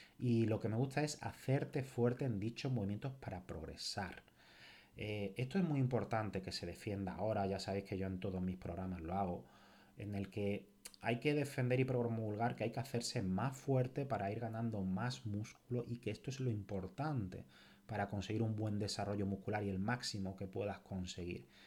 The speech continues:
siempre y cuando que la dieta acompañe, por supuesto, más que por encima de sistemas de entrenamiento, frecuencias, técnicas de intensidad, todo eso es mucho más secundario, todo eso importa y algo solo cuando ya es muy, muy difícil subir los pesos y eres un avanzado y estás ya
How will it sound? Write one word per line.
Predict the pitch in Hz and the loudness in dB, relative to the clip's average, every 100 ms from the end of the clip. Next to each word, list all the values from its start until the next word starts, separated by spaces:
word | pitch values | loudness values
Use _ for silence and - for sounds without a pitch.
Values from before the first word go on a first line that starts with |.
| - | -18
siempre | - 110 120 | -4 2 4
y | |
cuando | 107 104 120 | 4 4 4
que | 113 | 4
la | 95 | 2
dieta | 95 117 | 2 2
acompañe, | 95 87 - 117 98 85 | 0 0 4 4 4 -2
por | 95 | -6
supuesto, | - 95 107 - | -6 -4 -2 -2
más | 92 | -6
que | 92 113 | -4 -2
por | 113 | 0
encima | 104 101 113 120 | -2 -2 0 2
de | 107 113 120 - - - - | 4 4 4 -2 -18 -20 -8
sistemas | - - 123 120 123 | -4 0 0 2 4
de | |
entrenamiento, | 131 131 135 120 110 120 | 4 4 2 2 2 0
frecuencias, | - 135 131 113 107 117 | 2 0 4 2 4 0
técnicas | - 117 135 | 2 0 2
de | |
intensidad, | 127 113 - 98 | 2 0 -4 -4
todo | 143 120 | 2 2
eso | 120 147 - - - - | 2 -4 -10 -18 -20 -12
es | - | 0
mucho | 127 107 110 120 - - 101 | 2 4 4 4 2 -2 -2
más | 98 101 - | -2 -2 -4
secundario, | - - 90 87 87 82 87 | -4 -4 -2 -2 -2 -4 -4
todo | - 135 | 0 2
eso | 147 135 160 160 - - - - - | 2 2 2 0 -8 -20 -20 -10 4
importa | 135 131 151 175 160 156 - | 6 8 8 6 4 0 -2
y | 113 | 0
algo | 120 151 156 135 | 2 4 2 0
solo | - 139 156 156 | 2 2 2 4
cuando | 117 104 | 2 2
ya | 101 123 139 - | 4 4 2 0
es | 117 | 2
muy, | 123 127 135 | 4 4 2
muy | 135 123 | 2 2
difícil | 131 120 107 104 139 | 2 2 0 -2 -4
subir | - 101 120 | 0 0 2
los | 123 | 0
pesos | - 98 139 | -2 -2 2
y | 104 | 2
eres | 113 | 2
un | 113 | 2
avanzado | 101 92 90 98 117 | 0 -2 -2 0 2
y | 120 | 2
estás | - 95 | -2 -6
ya | 87 87 101 117 | -4 -4 -2 -2